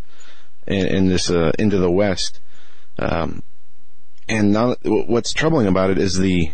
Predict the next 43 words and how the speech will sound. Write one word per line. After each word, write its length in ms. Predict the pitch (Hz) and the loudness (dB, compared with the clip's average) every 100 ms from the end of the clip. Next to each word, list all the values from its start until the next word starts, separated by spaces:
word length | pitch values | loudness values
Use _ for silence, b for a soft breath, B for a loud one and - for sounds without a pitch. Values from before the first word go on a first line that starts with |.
| - | 0
the 120 | 95 | -2
backing 440 | 90 101 139 - 90 | 0 0 0 0 0
it 100 | 82 | 0
has 280 | 90 87 | 0 0
from 420 | - 101 90 85 - - - - - - - - - | -2 -2 0 0 0 -2 -4 -4 -4 -4 -4 -4 -4
the 540 | 87 101 95 92 87 - - - - - - - - - | 0 2 4 4 2 0 0 -2 -2 -2 -4 -4 -4 0
elite, 380 | 107 110 160 - - - | 2 2 2 0 0 -2
the 100 | 95 | -2
power 340 | 139 180 127 | 0 2 2
elite, 340 | 117 165 117 - | 2 2 2 0
uh, 180 | 85 87 | 0 2
New 220 | 95 127 | 4 4
World 220 | 131 127 | 4 4
Order, 240 | 127 143 117 | 2 2 0
if 140 | - | 0
you 80 | 87 | 2
will, 240 | 82 73 b b b - | 2 2 b b b 0
all 220 | 120 131 | 2 2
across 280 | 117 123 - | 2 0 -2
the 120 | 110 | -2
globe, 340 | 101 127 101 | 0 0 2
whether 260 | 85 92 95 | 2 2 0
it's 200 | 90 - | 0 -2
the 100 | 90 | -2
governments 500 | 85 104 104 104 - | 0 2 2 2 2
in, 260 | 87 82 - | 2 2 0
in 140 | - 90 | 2 2
Europe 400 | 95 113 135 - | 4 2 0 0
or 300 | 85 85 82 b b b | 0 0 -2 b b b
in 320 | - 90 85 - | -2 2 2 2
America 560 | 85 98 120 117 135 | 0 2 0 0 0
or 160 | 117 80 | 0 0
Canada, 520 | - 107 123 120 135 b b - | -2 0 0 2 2 b b 0
as 140 | 92 95 | 0 2
we 100 | 95 | 2
were 80 | |
just 160 | 87 - | 0 -2
talking 240 | 98 95 | -2 0
about 160 | 92 92 | 0 0
with 160 | 92 98 | 0 0
our 100 | 90 | 0
last 320 | 92 123 - | 0 -2 -2
guest. 280 | 87 - | -2 -2